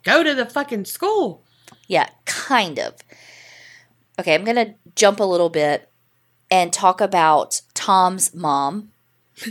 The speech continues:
Speaker 1: That rhymed.
Speaker 2: Mm-hmm. So remember Tom's mom, Dolores Lynch, and
Speaker 1: She was monster-in-law.
Speaker 2: Yeah, and she just was, you know, she,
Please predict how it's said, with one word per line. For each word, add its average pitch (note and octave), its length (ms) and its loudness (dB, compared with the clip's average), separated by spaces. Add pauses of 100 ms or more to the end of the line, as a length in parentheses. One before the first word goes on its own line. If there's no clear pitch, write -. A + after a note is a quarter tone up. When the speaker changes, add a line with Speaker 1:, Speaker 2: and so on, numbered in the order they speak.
(400)
Speaker 1:
That B3+ 160 -2
rhymed. G3+ 360 -4 (100)
Speaker 2:
Mm-hmm. E3 460 -12 (440)
So F3 200 4
remember G#3+ 280 2
Tom's A3 380 2
mom, D#3+ 300 2 (100)
Dolores E3 500 2
Lynch, D3 500 -6 (400)
and F3+ 380 0 (800)
Speaker 1:
She A#3 260 -4
was G3+ 360 -4
monster-in-law. D3+ 880 -6 (100)
Speaker 2:
Yeah, G#3 460 4
and G#3+ 200 2
she - 220 2
just D#4 220 0
was, G#3+ 380 2
you A3+ 160 -4
know, G3+ 220 4 (100)
she, C4 680 0